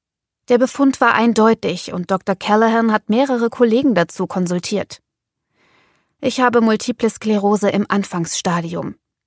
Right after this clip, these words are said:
Sie klang so gefasst, so stark, als würde es ihr nichts ausmachen. Wie schaffte sie das? Mir entwich indes ein Schluchzer aus meiner Kehle.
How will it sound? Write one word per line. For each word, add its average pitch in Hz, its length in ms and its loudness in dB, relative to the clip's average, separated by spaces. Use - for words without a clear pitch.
Sie 226 200 0
klang 214 280 -2
so 208 140 -2
gefasst, - 680 -4
so 220 160 -4
stark, - 580 -2
als - 280 -8
würde 208 160 0
es - 80 -10
ihr 220 120 0
nichts - 320 -2
ausmachen. 196 600 -2
Wie 254 120 -6
schaffte - 420 -6
sie 175 160 -4
das? 175 400 -8
Mir 233 140 0
entwich 226 380 -2
indes 220 260 -2
ein 196 140 -2
Schluchzer 208 520 -4
aus 180 140 -4
meiner 175 220 -2
Kehle. 180 420 -8